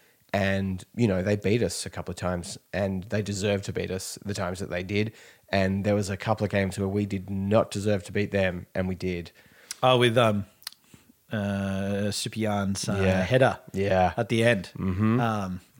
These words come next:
Speaker 2: <laughs> that was, that was a great header.
Speaker 1: It was
Speaker 2: Um,
Speaker 1: awesome.
Speaker 2: yeah, I, I agree though. It's like they were,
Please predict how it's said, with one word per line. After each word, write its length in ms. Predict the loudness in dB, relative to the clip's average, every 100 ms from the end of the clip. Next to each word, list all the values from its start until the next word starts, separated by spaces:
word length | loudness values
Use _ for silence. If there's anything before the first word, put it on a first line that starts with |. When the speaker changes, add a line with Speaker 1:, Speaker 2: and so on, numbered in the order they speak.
| _
Speaker 2:
<laughs> 320 | _ 0 2 6
that 160 | 8
was, 280 | 8 8 6
that 100 | 4
was 100 | 4
a 60 | 2
great 220 | -4 -4
header. 140 | -8 -8 0
Speaker 1:
It 60 | 4
was 120 | 6
Speaker 2:
Um, 200 | 6 6
Speaker 1:
awesome. 280 | 0 -6 -10 _ _ _
Speaker 2:
yeah, 160 | 6 8
I, 160 | 6 6
I 120 | 6
agree 260 | 6 6 6
though. 140 | 6
It's 160 | 4 0
like 200 | 0 4
they 220 | 4 6
were, 480 | 8 10 10 8